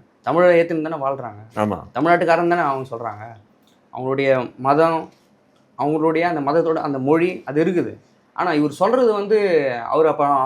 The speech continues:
Speaker 1: ஆட்சிக்கு வராத அந்த அரசியல்லயே இப்படி சொல்றாருன்னா அவங்களுக்கு தானாவே ஒரு இது வேணும். அப்ப நன்றி, அவர் சொல்லும் போதே அப்ப அவர் அந்த மனப்பான்மையில தானே சொல்றாரு.
Speaker 2: இல்ல, அது மொழி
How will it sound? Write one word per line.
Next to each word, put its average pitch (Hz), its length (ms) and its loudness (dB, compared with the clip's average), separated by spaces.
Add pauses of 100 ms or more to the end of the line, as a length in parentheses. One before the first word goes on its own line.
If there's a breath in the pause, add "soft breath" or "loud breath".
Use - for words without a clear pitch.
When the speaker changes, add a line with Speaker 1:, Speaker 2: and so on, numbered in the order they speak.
(220)
Speaker 1:
ஆட்சிக்கு 190 480 -2
வராத 170 340 4 (220)
அந்த 139 220 -6
அரசியல்லயே 202 600 2
இப்படி 170 220 2
சொல்றாருன்னா 160 480 2 (180)
அவங்களுக்கு 185 380 -4
தானாவே 220 300 4
ஒரு 185 140 0
இது 185 120 -2
வேணும். 165 240 -2
அப்ப 143 200 -2
நன்றி, 156 280 -4
அவர் 139 180 -4
சொல்லும் 240 300 4
போதே 247 140 6
அப்ப 233 180 4
அவர் 185 140 6
அந்த 170 120 0
மனப்பான்மையில 226 480 4
தானே 202 180 -4
சொல்றாரு. 175 360 2
Speaker 2:
இல்ல, 160 180 0
அது 120 240 0
மொழி 165 420 2